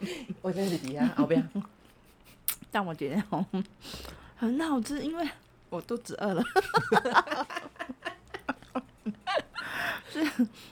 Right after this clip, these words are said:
Speaker 2: 我完全就是不会形容，反正就是，哎，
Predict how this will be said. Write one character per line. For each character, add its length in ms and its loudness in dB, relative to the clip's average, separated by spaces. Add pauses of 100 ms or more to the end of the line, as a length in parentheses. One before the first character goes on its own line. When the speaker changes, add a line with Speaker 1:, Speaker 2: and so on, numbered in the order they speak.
(140)
Speaker 2:
我 180 0
完 420 6
全 240 2
就 80 4
是 260 0 (1000)
不 120 0
会 120 4
形 200 0
容， 200 2 (300)
反 140 -2
正 140 0
就 100 0
是， 240 -2 (400)
哎， 280 -2